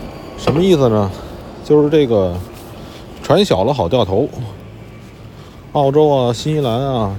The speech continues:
这种国家，它的船小，一共才两千万多人，是吧？然后呢，它好掉头，所以它的事情，我不敢说了。如果说你继续再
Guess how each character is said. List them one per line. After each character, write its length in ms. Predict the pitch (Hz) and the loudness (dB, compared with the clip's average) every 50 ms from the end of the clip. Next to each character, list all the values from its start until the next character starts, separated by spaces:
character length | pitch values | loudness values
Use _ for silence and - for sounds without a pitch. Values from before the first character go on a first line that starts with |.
| 98 - | -6 -4
这 120 | 143 139 | -2 -2
种 320 | 123 107 98 92 92 90 87 | 0 -2 -2 -4 -4 -6 -4
国 140 | 92 107 120 | -4 0 0
家， 280 | 139 139 135 139 135 127 | 2 2 2 0 0 -2
它 100 | - 147 | -2 -2
的 380 | 139 135 127 113 110 104 95 92 92 - - - - - - - - - - - - - | 0 2 2 4 2 2 0 -2 -6 -10 -14 -18 -20 -20 -20 -20 -20 -20 -20 -20 -18 -12
船 280 | - - 127 156 196 180 | -6 -2 0 2 2 0
小， 220 | - - 95 - - - 82 82 80 - - - - - - - - - - - - - - - - - - - - - - | -2 -4 -6 -6 -6 -6 -6 -6 -6 -8 -16 -20 -20 -20 -20 -20 -20 -20 -20 -20 -20 -20 -20 -20 -20 -20 -20 -20 -14 -8 -4
一 100 | 151 185 | -2 0
共 180 | 196 185 156 | 0 0 0
才 200 | 123 131 127 135 143 | 0 0 0 0 0
两 160 | 135 107 87 | 0 0 0
千 140 | 85 123 135 | -2 -2 -2
万 160 | 139 135 127 | -2 -2 0
多 120 | 123 127 | 0 0
人， 240 | 123 117 113 123 127 - - - - - - | 2 2 2 0 -2 -6 -12 -18 -16 -10 -4
是 60 | 107 | -2
吧？ 200 | 101 95 87 85 - - - - - - - - - - - - - - - - - - - - - | -2 -2 -2 -4 -8 -14 -20 -20 -20 -20 -20 -20 -20 -20 -20 -20 -20 -20 -20 -20 -20 -20 -20 -14 -8
然 140 | - 113 123 | -6 -4 -2
后 140 | 135 143 135 | 0 0 0
呢， 340 | 120 104 95 90 90 87 95 | 0 0 -2 -2 -4 -6 -4
它 220 | - - 139 135 | -2 0 0 0
好 220 | 131 - - 76 82 | 0 -4 -4 -4 -2
掉 160 | 98 120 107 | 0 2 2
头， 240 | 92 85 90 110 127 - - - - - | 2 0 -2 -2 -4 -6 -12 -18 -16 -10
所 200 | - 117 123 139 | -4 -2 0 2
以 120 | 131 113 | 2 0
它 120 | 98 - | 0 -2
的 220 | 127 127 120 117 110 | 0 0 0 0 0
事 240 | - - - 135 110 | -2 -4 -4 -4 -2
情， 180 | - 107 90 85 85 85 85 - - - - - - - - - - - - - | -2 -2 -2 -4 -4 -8 -8 -12 -16 -20 -20 -20 -20 -20 -20 -20 -20 -20 -14 -4
我 100 | - 107 | 0 2
不 60 | 135 156 | 4 4
敢 180 | 165 123 110 | 4 2 4
说 200 | 107 143 160 147 | 4 4 4 4
了。 80 | 107 - | 4 2
如 100 | 110 131 | 2 4
果 140 | 151 160 127 | 4 4 4
说 180 | 139 151 151 147 | 4 2 2 2
你 400 | 135 110 101 95 92 95 95 95 - | 0 -2 -2 -2 -2 -2 -4 -4 -4
继 220 | - 160 147 123 | -2 0 0 0
续 320 | 110 - 147 147 117 104 101 | 0 0 2 2 2 2 2
再 420 | - 143 123 117 117 104 95 | 4 4 4 4 4 2 0